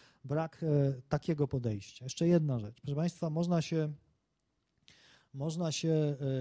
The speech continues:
dyskutować na temat tej fontanny, czy ona tam była potrzebna, czy ona kosztowała tyle, ile powinna kosztować. Natomiast bezsprzecznie,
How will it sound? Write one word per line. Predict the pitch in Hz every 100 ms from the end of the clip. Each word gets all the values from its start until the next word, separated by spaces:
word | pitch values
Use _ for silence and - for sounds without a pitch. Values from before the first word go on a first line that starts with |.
| 127 123 123 123 120
dyskutować | 120 117 139 - 143 190 180 160 143
na | 139
temat | 151 143 139
tej | - 135
fontanny, | 139 135 156 156 147
czy | 143
ona | 143 139
tam | 139
była | 139 143
potrzebna, | 131 135 - 165 147 135
czy | 120 120
ona | 120 123 123
kosztowała | 135 - 135 147 147
tyle, | 131 131 127
ile | 123 123
powinna | 131 127
kosztować. | 127 123 - 110 139
Natomiast | 151 160 143
bezsprzecznie, | 131 - - 165 175